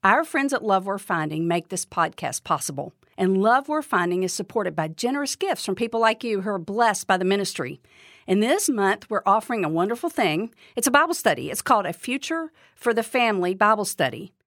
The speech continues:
Despite Satan's assault on the family, rising divorce rates, and confusion about what marriage is, God's perfect plan transcends time and culture.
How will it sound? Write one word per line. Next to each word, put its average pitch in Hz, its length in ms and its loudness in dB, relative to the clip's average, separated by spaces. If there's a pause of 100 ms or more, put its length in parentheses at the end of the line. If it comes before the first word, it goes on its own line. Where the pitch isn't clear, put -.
(240)
Despite 247 640 2
Satan's 262 440 -2
assault 233 360 0
on 240 120 -2
the 254 60 -4
family, 170 600 -2 (140)
rising 226 400 4
divorce 220 440 0
rates, 151 400 -2
and 180 140 -2
confusion 208 640 -2
about 196 320 2
what 208 160 0
marriage 214 480 -2
is, 165 460 -2 (320)
God's 202 460 2
perfect - 500 -6
plan 165 440 -2
transcends 202 880 -2
time 170 420 0
and 175 120 -6
culture. 156 500 -4